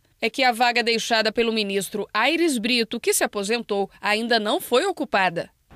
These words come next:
Em audiência com a chefe da Casa Civil, ministra Gleisi Hoffmann, aqui no Palácio do Planalto, o presidente nacional da O A B, Marcos Vinícius Furtado,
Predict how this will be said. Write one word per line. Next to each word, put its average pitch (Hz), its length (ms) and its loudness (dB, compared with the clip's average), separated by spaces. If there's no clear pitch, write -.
Em 262 140 0
audiência 311 520 0
com 359 140 0
a 330 100 4
chefe 320 460 0
da 220 140 2
Casa 226 240 0
Civil, 208 400 -4
ministra 262 500 -2
Gleisi 262 400 -2
Hoffmann, 220 560 0
aqui 311 220 -4
no 427 100 -4
Palácio 247 340 4
do 226 120 -6
Planalto, 208 520 0
o 214 80 -8
presidente 262 540 0
nacional 247 580 2
da 262 160 4
O 240 60 6
A 208 100 6
B, 208 180 2
Marcos 254 480 -2
Vinícius 247 460 -4
Furtado, 214 540 -2